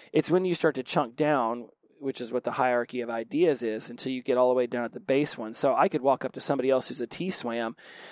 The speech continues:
but they could be born in Nebraska and I'm born in Oklahoma, and I could all of a sudden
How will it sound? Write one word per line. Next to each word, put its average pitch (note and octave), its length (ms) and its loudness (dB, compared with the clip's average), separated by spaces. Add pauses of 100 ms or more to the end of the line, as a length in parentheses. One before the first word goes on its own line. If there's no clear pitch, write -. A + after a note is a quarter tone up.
(140)
but C3+ 120 -2
they E3+ 120 4
could D#3+ 120 2
be D3+ 80 4
born C#3+ 200 2
in B2+ 80 -2
Nebraska D3+ 560 4
and B2 80 0
I'm C#3+ 140 0
born C3+ 180 0
in B2+ 80 -4
Oklahoma, D3+ 560 2
and B2+ 140 2
I C#3+ 80 0
could - 160 -4 (360)
all C#3 120 4
of B2+ 60 0
a C3 40 0
sudden B2 380 0